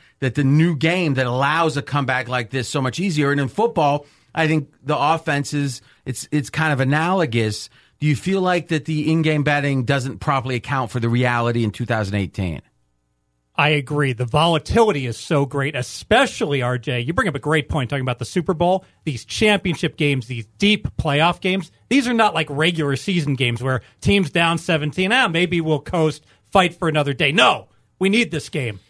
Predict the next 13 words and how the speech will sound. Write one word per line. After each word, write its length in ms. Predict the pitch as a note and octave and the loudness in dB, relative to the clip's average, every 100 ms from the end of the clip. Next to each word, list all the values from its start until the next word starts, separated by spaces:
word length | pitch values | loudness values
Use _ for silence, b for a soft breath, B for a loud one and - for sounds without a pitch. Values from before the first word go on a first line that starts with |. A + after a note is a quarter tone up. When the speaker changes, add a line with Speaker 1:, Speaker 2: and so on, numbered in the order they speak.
| - | -4
Speaker 2:
It's 80 | F3 | 0
an 80 | |
elimination 560 | E3 A3 F#3+ F#3+ - E3 | 2 4 6 4 2 -2
game, 240 | C#3 C3 | -2 -2
and 100 | B2 | -2
they're 160 | C#3+ E3 | -2 0
all 320 | D#3 F3+ F#3+ | 4 6 4
in, 160 | F#3+ C#3+ | 2 -2
just 160 | D3 | -4
like 200 | E3 D3 | -4 -6
the 40 | C#3+ | -6
Patriots 540 | - G3 G3 D3 - | 0 -2 0 -4 -4
were. 300 | D3 C3 A#2+ | -4 -2 -2